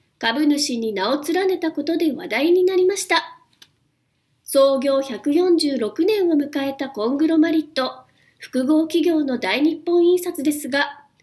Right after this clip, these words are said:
電気自動車、イーブイ用バッテリーやスマートフォン画面向けの部材製造で高い世界シェアを誇ることから、ニッチな分野で圧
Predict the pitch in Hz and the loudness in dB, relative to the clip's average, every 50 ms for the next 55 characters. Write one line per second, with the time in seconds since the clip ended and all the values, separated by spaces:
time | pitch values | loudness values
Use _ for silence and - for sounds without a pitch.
0 | _ _ _ _ _ _ _ _ _ _ - 233 254 285 294 294 - 302 294 311 | _ _ _ _ _ _ _ _ _ _ 0 2 2 2 0 -2 -2 -2 -2 -2
1 | 277 254 302 302 302 302 - 269 247 247 - - - - _ _ _ - 220 247 | 0 2 2 2 0 0 0 0 0 0 -2 -6 -12 -20 _ _ _ -4 0 2
2 | 285 302 294 330 349 339 320 359 370 359 330 339 349 349 - - 339 320 302 285 | 2 2 2 2 2 4 4 2 2 0 0 -2 -2 -2 -2 0 2 2 2 2
3 | 269 254 262 254 254 254 262 254 - _ _ _ _ _ _ _ - - - 240 | 2 0 0 0 0 -2 -4 -8 -14 _ _ _ _ _ _ _ -8 -4 -2 0
4 | 240 262 311 359 370 - 381 370 - 381 370 370 359 370 359 339 359 349 320 320 | 0 2 0 0 -2 -4 -8 -6 -2 -2 0 0 0 2 2 2 2 4 4 2
5 | 339 339 - 339 320 330 349 349 - - - _ - 202 196 208 247 262 302 311 | 2 0 -2 -2 -2 -2 -2 -2 -4 -10 -14 _ -4 -4 -2 -2 -2 0 0 -2
6 | 302 - 320 320 320 294 302 269 254 247 240 240 220 - - 185 285 - - 403 | -2 -2 0 0 0 0 -2 -2 -4 -4 -4 -4 -6 -6 -8 -10 -8 -4 -4 -2
7 | 415 403 370 - - 285 294 - 311 320 320 - - 320 320 311 285 262 247 233 | -2 -2 -2 -4 -6 -4 -2 -2 0 0 0 0 0 0 0 0 -2 -2 -4 -6
8 | 233 - 277 294 302 294 294 240 - 277 269 - 254 247 262 - - - - _ | -4 -2 -2 -2 -2 -2 -4 -6 -8 -8 -6 -4 -2 -2 -2 -2 -4 -8 -20 _
9 | _ _ _ _ _ _ _ _ _ _ _ _ _ _ _ _ _ _ - 254 | _ _ _ _ _ _ _ _ _ _ _ _ _ _ _ _ _ _ -2 -2
10 | 277 262 269 - 262 240 233 214 208 254 277 285 277 269 240 220 220 220 - - | -2 -2 -6 -6 -6 -6 -6 -4 -4 -2 -2 -2 -2 -4 -4 -4 -6 -6 -6 -8
11 | 196 - | -10 -10